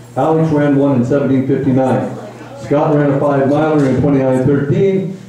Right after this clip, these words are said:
Alex ran it in thirty thirty-eight. They were thirty-six seconds apart in their ten K times. Scott ran one in thirty-six fifty-three,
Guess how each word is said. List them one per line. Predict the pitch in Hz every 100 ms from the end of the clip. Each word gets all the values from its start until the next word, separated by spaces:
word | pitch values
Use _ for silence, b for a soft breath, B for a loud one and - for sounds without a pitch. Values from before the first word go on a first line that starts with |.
| 123
Alex | 131 139 135
ran | 135 135
it | 135
in | 131 117
thirty | 131 131
thirty-eight. | 131 131 127 131 117 - - - -
They | 113
were | 117
thirty-six | 156 147 - 165 156
seconds | 143 127 123
apart | 127 156 165 165
in | 127
their | 120 123
ten | 139 139
K | 139 123
times. | 165 175 175 165 - B B -
Scott | - 139 151 143
ran | 135 131 123 135
one | 160 165
in | 135 120 123
thirty-six | 147 131 120 143 - -
fifty-three, | 127 117 113 151 175 175 170 165